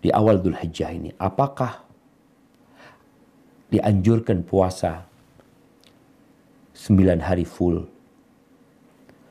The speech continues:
atau hanya tanggal sembilan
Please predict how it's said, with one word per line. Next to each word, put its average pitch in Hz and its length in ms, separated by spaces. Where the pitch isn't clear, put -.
atau 117 760
hanya 95 320
tanggal 92 400
sembilan 90 560